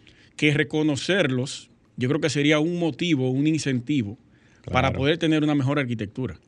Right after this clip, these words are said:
Speaker 2: Claro, hay muchos, muchos, muchos.
Speaker 1: Muchos.
Speaker 2: Pero hace falta la unidad, señores. La unidad es sumamente importante. Como estamos divididos, por eso es que no vamos para ning-, para ningún lado,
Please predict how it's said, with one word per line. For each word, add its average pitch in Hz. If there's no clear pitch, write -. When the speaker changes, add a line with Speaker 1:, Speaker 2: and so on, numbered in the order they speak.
Speaker 2:
Claro, 87
hay 104
muchos, 101
muchos, 95
muchos. 92
Speaker 1:
Muchos. 110
Speaker 2:
Pero 120
hace 139
falta 139
la 135
unidad, 110
señores. 90
La 95
unidad 98
es 113
sumamente 117
importante. 90
Como 90
estamos 120
divididos, 131
por 113
eso 113
es -
que 123
no 120
vamos 120
para 110
ning-, 107
para 104
ningún 104
lado, 82